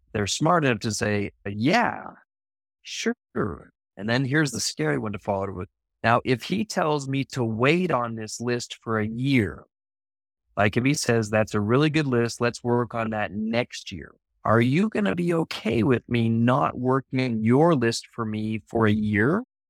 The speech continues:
Their first response is going to be, "No, I'm not okay." Now, if God tells me to wait a year,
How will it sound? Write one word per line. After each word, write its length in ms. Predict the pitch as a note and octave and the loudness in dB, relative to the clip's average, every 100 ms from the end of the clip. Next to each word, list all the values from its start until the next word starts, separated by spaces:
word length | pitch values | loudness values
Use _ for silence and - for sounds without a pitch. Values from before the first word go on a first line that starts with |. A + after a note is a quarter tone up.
| _ _ - | _ _ 0
Their 160 | A#2 | 2
first 400 | A2 E3+ F3+ F#3 | 2 0 0 0
response 800 | C#3 B2+ - A2 G#2+ A2+ - - - | -4 -4 -2 -2 0 -2 -4 -8 -6
is 180 | G#2+ | -6
going 300 | A2 A2 A2+ G#2+ | 0 0 0 -4
to 80 | A2+ | -4
be, 280 | A2+ A2+ - | -2 -2 -4
"No, 480 | B2+ B2 A#2 B2 F#3+ | -4 0 4 4 4
I'm 140 | D3+ A#2+ | 2 -2
not 200 | A2+ A2 | -6 -6
okay." 220 | G#2 A2 _ _ - | -8 -14 _ _ 0
Now, 200 | A2+ A2 | 2 2
if 160 | A#2+ G#2+ G2+ | 0 0 0
God 460 | A#2 D#3 G#2 F3 | 4 4 2 0
tells 400 | - D#3 C3 A#2+ | -4 -4 -2 -4
me 240 | A#2+ A#2+ A#2+ | -4 -4 -4
to 140 | - | -4
wait 260 | A2+ A2 G#2+ | -2 -2 -4
a 60 | G#2+ | -6
year, 720 | A2 B2 E3 E3+ G#2 E2+ - | -6 0 4 4 4 -2 -14